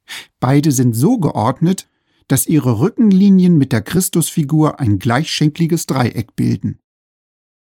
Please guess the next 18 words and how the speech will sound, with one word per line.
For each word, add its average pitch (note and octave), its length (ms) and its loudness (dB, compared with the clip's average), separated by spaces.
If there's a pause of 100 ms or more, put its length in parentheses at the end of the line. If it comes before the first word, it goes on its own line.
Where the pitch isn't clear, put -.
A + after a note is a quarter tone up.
(400)
Bei B2+ 120 2
dem A#2 160 2
Hieronymus A#2 720 2
der A2 160 -2
Vatikanischen B2 720 0
Galerie A2 520 2
fällt A2+ 340 -2
auf, E3 300 -2 (600)
wie B2+ 220 2
wenig G#3 400 4
Leonardo D3+ 580 2
daran A2+ 360 0
dachte, E3 420 -4 (380)
einen C#3 240 2
verwitterten C3+ 680 -4
Eremiten C#3+ 560 2
zu - 140 -4
schildern. A2 580 -2